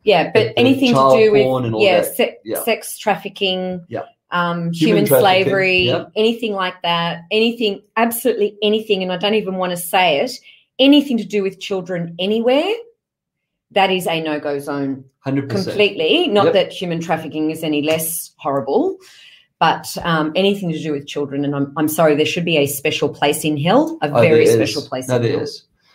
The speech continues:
Speaker 2: So well done to all the governments, not just
Speaker 1: Woo!
Speaker 2: ours. I mean, it's been global. The Scotland Yard's been arresting people. The
Speaker 1: Yep.
Speaker 2: F B I is locking down.
Speaker 1: Yep.
Speaker 2: In fact, there was a statement made on one of the news, um, broadcasts last night, and was like,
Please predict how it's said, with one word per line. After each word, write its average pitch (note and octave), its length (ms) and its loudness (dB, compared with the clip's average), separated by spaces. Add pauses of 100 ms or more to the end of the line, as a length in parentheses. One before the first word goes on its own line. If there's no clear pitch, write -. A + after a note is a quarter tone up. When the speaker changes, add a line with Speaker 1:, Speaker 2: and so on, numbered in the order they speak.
(280)
Speaker 2:
So D#3+ 500 6
well E3 280 6
done D#3+ 340 2 (100)
to C3 340 -4
all D#3 240 2
the D3 100 0
governments, A2 640 -6
not B2+ 180 -8
just G#4 240 2
Speaker 1:
Woo! B4+ 60 8
Speaker 2:
ours. - 340 4
I A2+ 100 -8
mean, A#2 180 -6
it's A2 240 -10
been A#2+ 260 -12
global. B2+ 320 -4
The G#2+ 60 -20
Scotland B2 480 -8
Yard's A2+ 340 -4
been A2+ 180 -12
arresting A2 340 -10
people. A2 360 -14
The - 120 -8
Speaker 1:
Yep. A2+ 100 -10
Speaker 2:
F - 80 -20
B A2 100 -6
I A#2 160 2
is A#2 120 -4
locking A2+ 280 -6
down. B2 180 -4 (200)
Speaker 1:
Yep. A#3 180 -2
Speaker 2:
In B2+ 80 -4
fact, D#3+ 200 2
there D#3+ 80 0
was C#3 100 0
a B2 60 -4
statement C#3 480 2
made A2+ 240 0
on A2 120 -6
one A2+ 120 -8
of A2+ 60 -6
the A2+ 60 -4
news, A2+ 280 -8 (320)
um, A2 560 -6 (180)
broadcasts A#2 440 -2
last - 240 0
night, A2 220 0
and A2+ 100 -6
was A2 180 -6
like, A#2+ 200 0